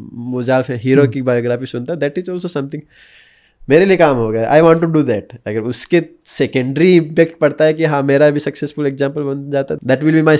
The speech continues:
Speaker 1: secondary। Like, my primary goal is to, like, im-, actually to give this content to every kid in the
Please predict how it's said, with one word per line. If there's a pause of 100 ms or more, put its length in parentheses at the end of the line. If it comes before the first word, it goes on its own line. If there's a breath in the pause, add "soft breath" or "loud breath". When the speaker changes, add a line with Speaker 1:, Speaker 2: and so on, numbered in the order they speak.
Speaker 1:
secondary।
Like,
my (120)
primary
goal
is
to,
like,
im-,
actually (100)
to (480 soft breath)
give
this (160)
content (100)
to (960)
every (180)
kid
in
the